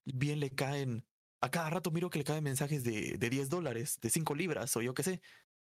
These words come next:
Pero en cambio, los streamers en Twitch, solo veo más así cosas como que cada,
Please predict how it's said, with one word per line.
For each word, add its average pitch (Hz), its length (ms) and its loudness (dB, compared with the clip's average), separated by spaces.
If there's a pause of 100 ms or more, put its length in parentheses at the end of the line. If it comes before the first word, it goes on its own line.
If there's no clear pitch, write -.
(220)
Pero 147 260 0
en 131 60 -2
cambio, 151 360 0
los 160 200 0
streamers 160 600 0
en 120 140 0
Twitch, - 380 -4 (400)
solo 147 300 0
veo 139 240 0
más 135 340 0 (280)
así 127 200 2
cosas 131 320 0
como 123 300 0
que 110 300 -2 (920)
cada, 147 500 0